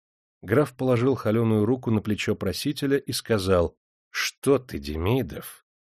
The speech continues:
Душой сочувствую тебе, обижен весьма ты. Сколь смогу и в моей власти будет, выручу.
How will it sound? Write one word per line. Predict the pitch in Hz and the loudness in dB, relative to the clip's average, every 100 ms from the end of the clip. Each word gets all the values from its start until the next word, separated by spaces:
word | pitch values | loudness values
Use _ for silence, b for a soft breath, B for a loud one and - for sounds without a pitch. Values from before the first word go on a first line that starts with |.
| _ 101 | _ 2
Душой | 131 123 - 151 180 | 4 4 4 6 6
сочувствую | - 160 127 180 175 - 123 110 | 4 0 0 0 0 0 2 2
тебе, | - 98 87 82 | 2 0 4 2
обижен | - 107 82 131 165 147 120 | 2 -2 2 2 4 4 4
весьма | 104 - 98 120 160 | 4 2 2 2 2
ты. | - - - _ _ _ _ - - | -2 -10 -16 _ _ _ _ -8 2
Сколь | 139 120 | 4 6
смогу | 117 113 90 139 160 | 6 4 4 6 6
и | |
в | 113 | 6
моей | 104 95 | 6 4
власти | 80 90 98 - 104 | 4 4 2 2 -2
будет, | 78 87 104 113 - | 0 0 0 -2 -6
выручу. | 104 143 135 78 - - | -2 2 2 2 -4 -6